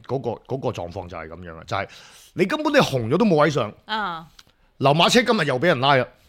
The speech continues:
Speaker 1: 劉馬車今日又拉，又，又拉一次啦，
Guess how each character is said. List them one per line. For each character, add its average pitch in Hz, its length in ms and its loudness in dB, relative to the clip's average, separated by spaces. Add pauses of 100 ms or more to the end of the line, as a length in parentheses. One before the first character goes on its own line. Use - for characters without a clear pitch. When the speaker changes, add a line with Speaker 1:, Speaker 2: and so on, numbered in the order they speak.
(640)
Speaker 1:
劉 127 160 0
馬 156 140 4
車 190 120 0
今 190 240 -2
日 139 120 0
又 110 180 -4
拉， 139 220 2 (480)
又， 110 320 -2
又 110 220 -2
拉 135 140 0
一 139 120 -2
次 107 200 -12
啦， 92 80 -14